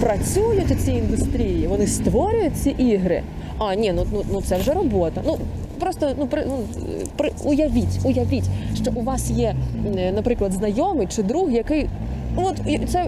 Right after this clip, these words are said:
це його праця. І він нормально, наприклад, заробляє. Наприклад, я не знаю, там, ну, три-п'ять тисяч доларів, ну, наприклад. І ви такі: «Ні, ну це, ну, хорошо, ну, це твоя робота».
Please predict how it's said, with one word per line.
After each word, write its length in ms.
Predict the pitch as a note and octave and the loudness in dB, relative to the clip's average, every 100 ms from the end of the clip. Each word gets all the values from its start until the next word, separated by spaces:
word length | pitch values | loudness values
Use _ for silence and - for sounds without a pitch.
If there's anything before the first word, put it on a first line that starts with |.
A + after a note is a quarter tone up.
| - | 0
це 140 | E4 | 0
його 320 | D#4 C#4 C#4 | 2 2 2
праця. 360 | C4 G3+ D#3+ - | 2 0 0 0
І 120 | D4 | 0
він 160 | A#4+ C5+ | 2 2
нормально, 340 | B4 A#4 G#4+ | 0 0 0
наприклад, 380 | F#4+ F4+ E4 B3+ | 0 0 0 2
заробляє. 440 | C#4 A#3 E3+ D3 | 2 2 2 0
Наприклад, 400 | - A#3+ B4+ E4+ | 0 0 0 2
я 80 | C4 | 2
не 80 | B3+ | 0
знаю, 240 | G3 E3 | 0 0
там, 100 | C#3 D#3+ | 0 -2
ну, 180 | F#3 F3 - - - - - - - - - - - - - | -2 -2 -4 -10 -10 -10 -12 -12 -12 -12 -12 -10 -10 -6 0
три-п'ять 640 | F#4 D#4+ C4 C#4+ B3 A3+ | 2 2 2 2 2 0
тисяч 280 | A3+ G3+ F3 | -2 -2 0
доларів, 360 | E3+ D3 E3+ B3+ | 0 0 -2 0
ну, 60 | |
наприклад. 720 | C4 A#3+ A#3 G3+ E3+ E3+ D3 - - | -2 0 2 2 2 0 -2 -4 -4
І 40 | |
ви 120 | F3+ F#3 | -2 -2
такі: 200 | F3 E3+ | -2 -2
«Ні, 240 | F3 F3 C#3 D3 | 0 0 -2 -4
ну 100 | D#3+ - | -6 -2
це, 280 | F3+ E3+ F3 E3 F#3+ | 0 2 0 -2 -4
ну, 140 | F#3+ C#3 - | -6 -6 -8
хорошо, 600 | F#3 A#3+ - - D#4 E3+ F#3+ G3+ | -4 -4 -6 -2 -2 -2 -4 -6
ну, 140 | E3+ E3 - - - - | -6 -8 -12 -10 -10 -4
це 60 | G3 | -2
твоя 280 | G3 G3 | 2 2
робота». 480 | G#3 A#3+ G4+ G#3+ - | 2 0 0 0 -4